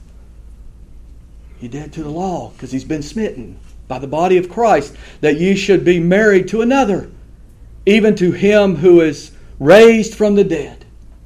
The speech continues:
That's our betrothed. It's not the law. It's not the have-tos. It's not the duty. Oh no, our Lord is,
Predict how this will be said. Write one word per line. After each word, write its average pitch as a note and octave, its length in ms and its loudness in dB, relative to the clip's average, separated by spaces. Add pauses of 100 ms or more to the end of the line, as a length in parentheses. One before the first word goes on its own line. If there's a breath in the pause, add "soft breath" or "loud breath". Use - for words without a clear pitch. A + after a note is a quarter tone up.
(140)
That's - 240 -18
our D3+ 140 -12
betrothed. B2 580 -14 (200)
It's - 120 -16
not D3+ 160 -12
the A2+ 80 -18
law. - 220 -20 (1400)
It's - 140 -20
not C#3+ 160 -14
the C3 60 -16
have-tos. - 760 -20 (220)
It's - 100 -20
not C3+ 180 -16
the C3+ 80 -20
duty. B2 340 -20 (1200)
Oh B2+ 140 -10
no, A2 320 -12
our A#2+ 140 -16
Lord A2+ 260 -14
is, A2 160 -20